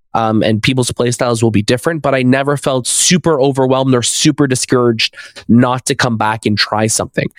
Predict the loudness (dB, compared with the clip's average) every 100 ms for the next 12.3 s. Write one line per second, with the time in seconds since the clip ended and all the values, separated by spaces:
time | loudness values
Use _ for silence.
0 | -18 -20 -10 -4 0 2 2 0 2 2
1 | 2 0 -2 -2 0 0 0 0 0 2
2 | 0 0 0 0 0 0 0 0 2 2
3 | 2 2 0 -2 -8 -20 _ 0 0 2
4 | 4 4 2 0 0 0 0 0 0 0
5 | 2 2 2 2 2 2 2 2 2 0
6 | -4 -20 _ -4 0 0 2 0 2 0
7 | 2 2 2 0 0 2 2 2 0 2
8 | 2 0 0 0 0 -2 0 2 2 2
9 | 0 0 0 2 2 2 0 0 0 -2
10 | -2 -2 -2 -4 -6 -4 0 2 2 0
11 | 0 0 -6 -20 -20 _ -4 0 2 2
12 | 2 2